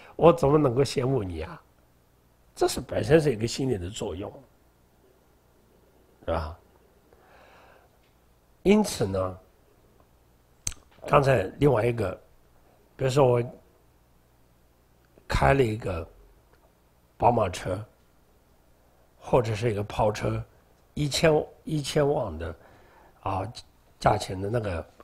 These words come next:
开了一个这样的车子。你今天开了一个马自达，我会羡慕你的车子吗？不会吧？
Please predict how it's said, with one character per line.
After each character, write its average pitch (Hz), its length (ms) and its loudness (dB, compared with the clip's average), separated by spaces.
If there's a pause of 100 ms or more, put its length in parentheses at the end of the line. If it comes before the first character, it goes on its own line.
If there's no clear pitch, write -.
开 - 160 0
了 117 60 0
一 110 60 -2
个 104 80 -2
这 104 120 -4
样 107 120 0
的 87 80 -10
车 - 240 -12
子。 - 180 -18 (1000)
你 147 180 0
今 151 220 0
天 156 160 6
开 135 240 2
了 139 80 6
一 120 80 2
个 117 80 -2
马 107 180 -2
自 113 140 -8
达， 117 260 -2 (1120)
我 135 100 4
会 135 140 4
羡 135 180 2
慕 135 160 0
你 101 120 -8
的 101 100 -6
车 110 180 -8
子 113 120 -12
吗？ 90 180 -12 (2250)
不 120 100 -4
会 143 120 6
吧？ 85 220 -2